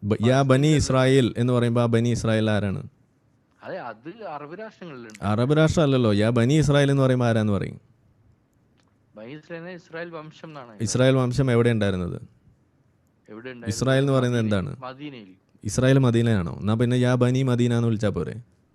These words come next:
Speaker 2: ഇസ്രായേൽ എന്ന് പറയുന്നത് രാജ്യത്തിന്റെ പേരല്ല,
Speaker 1: യാ,
Speaker 2: വംശത്തിന്റെ
Speaker 1: ആ, അത്
Speaker 2: പേരാണ്.
Speaker 1: ശരി. യാ ബനി ഇസ്രായേൽ എന്ന് പറഞ്ഞ ഇസ്രായേൽ വംശജർ എന്ന് പറയുമ്പോ അവരെവിടെയാണ് വസി-, വസിച്ചിരുന്നത്? അത് അവര്
Speaker 2: വസിച്ചിരുന്നത്
Speaker 1: വസിച്ചിരുന്ന സ്ഥലത്തിന്റെയും
Speaker 2: ഫലസ്തീനിലല്ല.
Speaker 1: പേരാണ്. അതറിയില്ലേ ഇപ്പൊ കോയക്ക്?
Speaker 2: ഫലസ്തീ-, ഫലസ്തീനിലല്ല അത്.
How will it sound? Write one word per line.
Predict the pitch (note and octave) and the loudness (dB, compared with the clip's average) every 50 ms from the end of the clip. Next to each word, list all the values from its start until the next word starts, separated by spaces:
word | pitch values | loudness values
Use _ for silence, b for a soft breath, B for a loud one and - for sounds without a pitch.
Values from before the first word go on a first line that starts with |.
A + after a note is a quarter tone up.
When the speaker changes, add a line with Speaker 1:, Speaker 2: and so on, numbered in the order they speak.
| _ _ _ _ _ _ _ _ _ _ _ _ _ _ - | _ _ _ _ _ _ _ _ _ _ _ _ _ _ -20
Speaker 2:
ഇസ്രായേൽ | A2+ A#2 - _ - D3 D#3 F3 F#3 | -20 -20 -20 _ -18 -16 -16 -14 -14
എന്ന് | F#3 F#3 | -16 -18
പറയുന്നത് | F3+ F3+ F3 F3 F3+ F3 | -18 -20 -20 -20 -18 -16
രാജ്യത്തിന്റെ | D#3+ C#3+ D3+ E3 E3+ - - E3+ E3+ | -16 -14 -14 -16 -18 -20 -18 -16 -14
പേരല്ല, | E3 D#3+ D#3 D3+ C#3 C3 A#2+ | -14 -14 -14 -14 -14 -16 -16
Speaker 1:
യാ, | |
Speaker 2:
വംശത്തിന്റെ | A#2 A#2 A#2 G#2 G#2+ G#2+ | -14 -8 -4 -2 -2 0
Speaker 1:
ആ, | A2 A2+ A#2 | 0 -2 -4
അത് | - | -4
Speaker 2:
പേരാണ്. | - F#2 F2+ E2+ D#2+ - | -4 -4 -6 -6 -6 -8
Speaker 1:
ശരി. | - C#2 - A1+ A#1 E2 | -8 -10 -8 -6 -4 -2
യാ | G2 G2 A2+ | -2 -2 0
ബനി | C3+ C#3 C3+ C#3+ D#3+ | 0 0 0 0 0
ഇസ്രായേൽ | D#3+ D3+ - D3+ D3+ D3 | 0 2 2 2 2 2
എന്ന് | D#3 D3+ | 0 0
പറഞ്ഞ | D3 D3+ | -2 -2
ഇസ്രായേൽ | D3 C3+ A2+ - C3+ C3+ C3+ C#3 C#3 C#3+ C#3+ D3 D3+ D#3 - - | -2 -2 -2 0 0 2 2 4 4 4 4 4 2 2 2 0
വംശജർ | A#2 A#2 A#2 A#2+ - - B2+ B2+ C#3 C#3 C3 | 0 0 0 0 0 0 2 4 2 2 2
എന്ന് | B2 B2+ C3 | 0 -2 0
പറയുമ്പോ | B2+ A#2+ A#2+ A#2+ A#2+ B2+ B2 | 0 0 0 0 0 2 2
അവരെവിടെയാണ് | A#2 A#2+ C3 B2 A#2 A#2+ C3 C#3 C#3 C#3+ C#3 | 4 4 4 4 4 4 4 2 2 0 0
വസി-, | C3+ C3 A#2+ - B2 A#2+ - | 0 0 0 0 -2 -2 0
വസിച്ചിരുന്നത്? | A2+ A2 A2+ A2+ A2+ A#2+ A#2 A#2+ A2+ G#2+ G#2 | 0 0 0 0 -2 0 0 2 2 2 2
അത് | F#2+ - - G#2 G#2 A#2 | 0 0 0 0 2 2
അവര് | C3+ D3 | 2 2
Speaker 2:
വസിച്ചിരുന്നത് | - - G#2+ A2 A2+ B2 B2+ B2 | 0 -2 0 0 2 2 4 2
Speaker 1:
വസിച്ചിരുന്ന | A#2 G2 A#2+ B2 B2 B2+ C3 | 2 2 0 0 0 0 0
സ്ഥലത്തിന്റെയും | - - A#2 A2+ A2+ A2 - B2+ B2+ C3 C3+ - | 0 0 2 2 2 2 2 0 2 2 2 4
Speaker 2:
ഫലസ്തീനിലല്ല. | C3 C3 A#2+ A#2 A#2 A2 G2 F#2 | 4 4 4 4 4 2 2 0
Speaker 1:
പേരാണ്. | - - G#2+ A#2 | -2 0 2 2
അതറിയില്ലേ | B2+ A#2+ B2 A#2+ A2 G#2 | 4 4 4 4 4 2
ഇപ്പൊ | F#2+ G2 F#2+ | 2 2 0
കോയക്ക്? | G2+ G2+ G2+ G2 - | 2 0 0 0 -2
Speaker 2:
ഫലസ്തീ-, | G#2+ G#2 G#2 A#2 - _ - | -4 -6 -8 -8 -14 _ -14
ഫലസ്തീനിലല്ല | C#3+ C#3 C#3+ C#3 - _ - F3 E3+ F3 E3 D3+ C3+ B2+ A#2+ | -14 -14 -14 -16 -20 _ -18 -18 -16 -14 -14 -14 -14 -14 -14
അത്. | A2+ G2+ | -16 -16